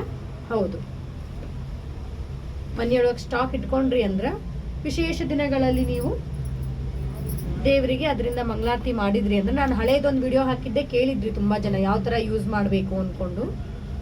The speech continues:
ನೋಡ್ರಿ, ಭಾಳ ಅಂದ್ರ ಭಾಳ ಸರಳದ. ಇವಾಗ ಎಷ್ಟಾಗ್ಯಾವ? ಐದು ಆಗ್ಯಾವ. ನೋಡ್ರಿ, ಐದು ಬತ್ತಿಯನ್ನ ನೀವು ತುಪ್ಪದಲ್ಲಿ ಎದ್ದಿ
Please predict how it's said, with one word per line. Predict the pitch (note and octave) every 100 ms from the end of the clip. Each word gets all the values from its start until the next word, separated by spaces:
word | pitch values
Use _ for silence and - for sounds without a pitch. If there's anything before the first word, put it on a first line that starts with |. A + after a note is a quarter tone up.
| - - - - - - - - -
ನೋಡ್ರಿ, | G3 F#3+ - - - - - - - - - - - - - G3
ಭಾಳ | F#3+ G#3+ A3+
ಅಂದ್ರ | A3+ G#3+ F4 - - - -
ಭಾಳ | G#3 G#3+
ಸರಳದ. | G3+ G3 G3 F#3+ A#3 D4
ಇವಾಗ | A#3 A3
ಎಷ್ಟಾಗ್ಯಾವ? | A3 B3+ A3+ B3 C#4+
ಐದು | A#3 C4
ಆಗ್ಯಾವ. | G3+ F#3 - - - - - - - - -
ನೋಡ್ರಿ, | G3+ - - - - - - - G3+ B3+
ಐದು | B3
ಬತ್ತಿಯನ್ನ | A3 - A#3 G#3+
ನೀವು | G3+ G3+ G#4 - - -
ತುಪ್ಪದಲ್ಲಿ | B3+ G3 D4+ C4+ B3 A3+
ಎದ್ದಿ | G3 F#3+ G#3+ F4+